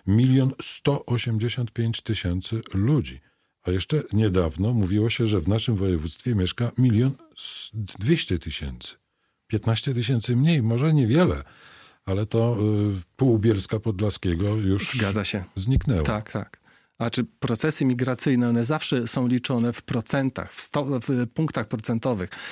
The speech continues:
Speaker 2: Gdyby one, e, liczone były w dziesiątkach procent, no to byłoby wyludnienia. To są kataklizmy, nie? Więc ja uważam, że, e,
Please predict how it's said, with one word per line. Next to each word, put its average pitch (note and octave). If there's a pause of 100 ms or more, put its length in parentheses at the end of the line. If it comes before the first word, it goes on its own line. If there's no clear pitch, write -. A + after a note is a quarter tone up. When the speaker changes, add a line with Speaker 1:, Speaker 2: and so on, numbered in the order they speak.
(180)
Speaker 2:
Gdyby C#3+
one, C#3
e, B2
liczone C3+
były B2+
w A#2 (160)
dziesiątkach D3+
procent, A#2
no A2
to B2
byłoby A#2+
wyludnienia. B2
To -
są A#2
kataklizmy, A2
nie? G#2 (460)
Więc B2+
ja A#2
uważam, D3+
że, B2
e, B2